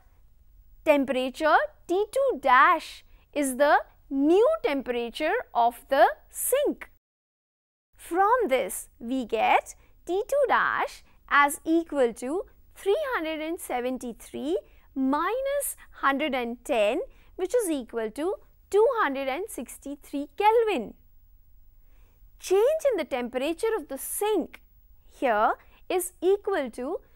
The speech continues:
T two dash minus T two, which is equal to two hundred and sixty-three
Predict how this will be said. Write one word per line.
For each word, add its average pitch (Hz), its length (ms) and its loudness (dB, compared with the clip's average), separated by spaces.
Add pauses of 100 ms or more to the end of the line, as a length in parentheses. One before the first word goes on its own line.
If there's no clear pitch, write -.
(220)
T 269 160 -2
two 269 280 -4
dash 202 600 2 (240)
minus 339 840 0
T 480 60 -4 (140)
two, - 280 0 (1000)
which 269 180 -10
is 226 160 -6
equal 247 440 -2
to 330 220 0 (460)
two 427 160 4 (100)
hundred 262 380 0
and 247 260 2 (260)
sixty-three - 1080 -4